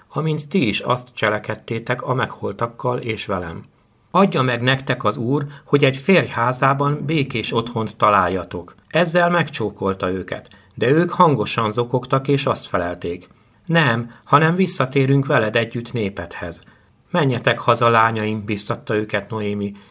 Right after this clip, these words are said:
"miért is jönnétek velem? Hát vannak még fiak Méhemben, akikhez férjhez mehetnétek? Menjetek haza, lányaim, induljatok.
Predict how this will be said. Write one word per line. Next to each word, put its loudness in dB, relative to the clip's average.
"miért 2
is -4
jönnétek -2
velem? -2
Hát 2
vannak 2
még 0
fiak -2
Méhemben, 0
akikhez -4
férjhez -4
mehetnétek? -6
Menjetek 0
haza, 0
lányaim, 2
induljatok. -4